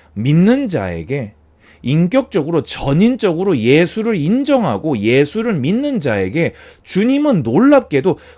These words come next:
그 높고 높으신 하나님께서 죄인과 연합하사 그의 죽으심이 나의 죽음이 되어 죄가 사하여지고 그가 부활하실 때 우리도 부활하여 거듭나 새 생명을 얻은 것입니다. 그가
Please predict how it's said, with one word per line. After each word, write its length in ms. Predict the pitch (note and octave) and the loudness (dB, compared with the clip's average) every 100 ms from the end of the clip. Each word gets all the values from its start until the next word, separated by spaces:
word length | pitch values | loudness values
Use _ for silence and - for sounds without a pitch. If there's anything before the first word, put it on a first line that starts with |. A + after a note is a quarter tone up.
| - | -6
그 400 | - A#3+ D4+ G#3+ | 2 6 6 4
높고 440 | C3+ G3 - C4 | 2 0 -2 -2
높으신 480 | A#3 E3 - F#3+ G#3 | 0 -2 -4 -6 -4
하나님께서 680 | E3+ G#3+ A#3 F#3 D3+ D#3 F3 | -4 -2 -2 -2 -4 -4 -6
죄인과 840 | - A#2 B2 D3+ G3 G#3 G#3+ F#3 - _ G2 | -6 -4 2 4 4 0 2 0 -2 _ -2
연합하사 960 | B2 C#3+ D3+ C#3+ A#3 - A#2 G#2+ F3 A#2+ - - _ | 2 2 0 0 -2 -2 -4 2 2 0 -6 -20 _
그의 480 | - E3+ A3+ C#4+ B3+ | -2 4 6 6 4
죽으심이 680 | - D3 D3+ E3+ C#3 F3 A#2 | 0 -4 -2 -2 -2 -4 -4
나의 520 | F#2+ A2 D3+ A3 B3 | -2 0 2 4 2
죽음이 440 | - D#3+ F#3+ F#3+ | -2 -6 -2 -2
되어 280 | E3 F3+ E3+ | 2 2 2
죄가 400 | B2+ A#2+ A#2+ D#3 | -2 -4 0 0
사하여지고 880 | D#3+ C#3 D3+ E3 B2+ F#2 F2 C3 - - - _ | -4 -8 -6 -4 -4 -6 -6 -4 -4 -10 -20 _
그가 440 | - F#3+ A#3+ C#4 | 0 2 6 4
부활하실 560 | - C#3+ F#3 G3 E3+ F3+ | 4 2 4 4 0 0
때 80 | G#3+ | 0
우리도 520 | D3 A3 D4+ D4+ A3+ | 0 4 4 4 0
부활하여 640 | - D3 E3 C#3+ B2+ E3 - - - | 0 2 4 4 4 2 0 -12 -14
거듭나 640 | - C3+ D#3+ F3 F3+ F3+ | -6 -2 0 2 2 0
새 360 | - - C#4+ C#4+ | -2 0 2 2
생명을 680 | - C#4 B3 F#3+ A3 D#3 - _ | -2 -4 -2 -2 -2 -2 -6 _
얻은 340 | - C#3 B3 | -6 -4 -4
것입니다. 520 | A3 G#2+ G2+ F2 E2+ E2+ - - - | -4 -6 -8 -10 -10 -12 -16 -20 -6
그가 460 | E3 E3+ G#3 G3+ | -2 2 2 2